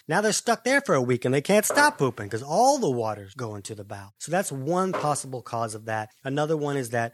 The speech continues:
um, the food is rotting and fermenting so severely, nothing's really breaking down, that it just kinda goes through this process of rotting. And then once that rotting creates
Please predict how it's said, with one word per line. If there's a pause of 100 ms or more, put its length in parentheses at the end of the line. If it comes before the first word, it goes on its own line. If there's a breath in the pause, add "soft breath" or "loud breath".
um,
the
food
is
rotting
and
fermenting
so
severely,
nothing's
really
breaking
down, (320)
that
it
just
kinda
goes
through
this
process
of
rotting.
And
then
once
that
rotting
creates